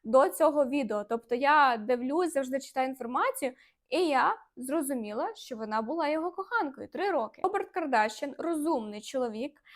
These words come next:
він зрозумів, що він не хоче витрачати гроші на свою коханку. В теперішньому світі в нього, напевно, б не було коханки, тому що зараз для коханки ти маєш дарувати, возити на відпочинки, Cartier, от це все.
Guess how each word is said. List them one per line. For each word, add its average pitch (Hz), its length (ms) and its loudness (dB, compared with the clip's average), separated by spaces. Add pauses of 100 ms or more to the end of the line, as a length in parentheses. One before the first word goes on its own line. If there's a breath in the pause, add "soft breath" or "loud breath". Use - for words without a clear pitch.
(180 loud breath)
він 254 260 -2
зрозумів, 330 500 -2
що - 160 -14
він 294 160 -2
не 381 120 -2
хоче 254 440 -2
витрачати 226 540 -6
гроші 269 440 -2
на 226 120 -8
свою 277 400 -4 (140)
коханку. 294 800 -4 (640 loud breath)
В - 20 -20
теперішньому 370 720 0
світі 370 720 -2 (120)
в - 40 -12
нього, 262 280 0
напевно, 277 400 2
б 262 80 -4
не 269 100 2
було 240 240 2
коханки, 220 540 -4
тому 233 260 -2
що 233 220 -8
зараз 403 400 4 (440 loud breath)
для 240 120 4
коханки 339 640 0
ти 320 140 -2
маєш 269 260 2
дарувати, 262 680 2
возити 254 460 0
на 214 180 -4
відпочинки, 311 1040 -6
Cartier, 285 580 -4
от 269 220 -6
це - 60 -10
все. 359 540 0